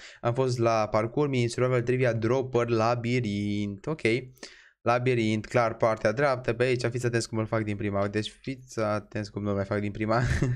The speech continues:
<laughs> Trebuie să-l fac, trebuie să-l fac, e imposibil. Dreapta întotdeauna, nu am, nu de această dată. Retrag cuvintele spuse.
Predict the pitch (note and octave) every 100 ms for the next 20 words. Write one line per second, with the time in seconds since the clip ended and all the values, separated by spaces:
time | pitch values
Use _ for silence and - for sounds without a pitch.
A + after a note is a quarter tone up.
0 | D#3+ - F#3+ - - G3+ G3 F3+ F3 E3
1 | D#3+ D3 C#3+ C#3 _ B2+ D3+ D3 B2+ B2+
2 | A2+ G#2 A#2+ C3+ A#2 A2+ A2+ G#2 A#2 A2
3 | A2 A2 G#2+ G#2+ - A2+ A2 G2+ A2+ A#2
4 | G#2+ G#2 A2+ G#2+ G#2 G#2+ A2 G#2 G2+ G2+
5 | G2+ G2 G2+ G#2 G#2 G#2 G#2+ - G#2+ G#2
6 | A2+ B2 - A2+ A2+ B2 A2+ A2+ A2+ -
7 | A#2+ A#2 A#2